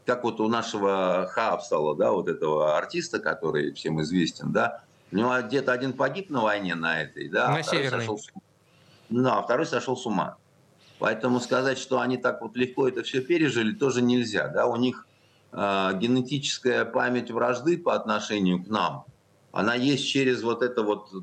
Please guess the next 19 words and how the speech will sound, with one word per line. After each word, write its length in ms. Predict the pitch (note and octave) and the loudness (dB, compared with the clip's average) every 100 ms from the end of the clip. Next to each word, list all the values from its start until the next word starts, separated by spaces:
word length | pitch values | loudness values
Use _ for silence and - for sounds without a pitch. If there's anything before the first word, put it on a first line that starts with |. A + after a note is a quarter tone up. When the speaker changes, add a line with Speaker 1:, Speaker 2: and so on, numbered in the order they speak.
| - | -2
Speaker 1:
то, 120 | B2 | -2
что, 520 | - A2 G#2+ F#2+ - _ _ _ - | -2 0 0 -2 -8 _ _ _ -12
э, 540 | F#2 F2 E2 E2 E2+ F2 | -6 -2 -2 -2 -2 0
мы 240 | G#2+ D3+ | 2 2
считаем, 460 | D#3 - D#3+ D3+ C#3+ | 0 -2 0 0 0
что 360 | C#3+ C3+ B2+ A#2+ | -2 0 2 2
они 240 | B2 C3 | 0 -4
правы. 360 | B2 A#2 G#2+ F2 | -4 0 0 2
Я, 100 | B2+ | 0
знаете, 260 | F3 F3 D3 | 0 0 0
однажды, 600 | C3+ D3 C#3 C#3+ C#3 - - - _ | 0 0 0 0 0 -2 -20 -20 _
м, 360 | - A2+ A2+ A2+ | -8 -2 2 4
да, 200 | B2 B2 | 2 2
делал 300 | A#2+ D3 C3+ | 2 2 2
колонку, 760 | C#3 D3+ G3+ F#3+ F#3 F2+ E2 E2 E2 | 2 2 2 0 -2 -6 -6 -12 -18
э, 500 | E2 E2+ E2 D#2+ D#2+ E2 - - - - | -10 -6 -4 -6 -10 -16 -18 -20 -12 -2
про 220 | G#2 G2+ | 0 0
финскую 580 | - - A2+ F#2 - F#2 | -4 -4 -2 -2 0 0
войну 520 | F#2+ G#2 F#2 D2 - | 0 -2 -4 -6 -10